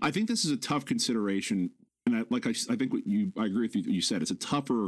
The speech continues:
call than it appears to be on his face, because it would be an easy call to me if Kimi was either a locked-on starter in this team or a guy that you were counting on to give twenty, thirty minutes a game,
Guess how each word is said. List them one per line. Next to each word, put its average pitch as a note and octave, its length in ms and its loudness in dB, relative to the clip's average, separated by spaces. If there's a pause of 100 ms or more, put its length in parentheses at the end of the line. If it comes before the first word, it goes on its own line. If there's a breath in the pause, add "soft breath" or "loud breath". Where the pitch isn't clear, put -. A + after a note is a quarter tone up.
(120)
call F2 640 -2 (160)
than G#2 140 0
it F#2 120 -4
appears G#2 380 0
to - 80 -8
be G2 80 2
on F2+ 80 0
his D#2+ 160 -2
face, E2+ 400 -2
because A2 340 -2 (380 loud breath)
it C#3+ 60 2
would E3 140 0
be E3+ 120 2
an C#3 160 0
easy C#3 320 2
call F3 460 0 (160)
to A2+ 100 2
me G2 460 0 (420 loud breath)
if A2+ 220 0
Kimi B2+ 480 2
was A2 260 0
either A2 280 2
a G2 80 2
locked-on A2+ 600 0
starter A2 600 0 (400)
in A#2 120 2
this A#2 180 0
team A#2+ 440 0
or A2 160 0
a F2+ 40 -2
guy G#2 240 0
that G#2+ 140 0
you A2 80 2
were G2 100 -2
counting G#2+ 400 0
on A2 220 0
to G2+ 60 -2
give G2 260 -2
twenty, A2+ 320 0
thirty G#2+ 280 0
minutes G2 280 0
a F#2 40 0
game, F2 400 0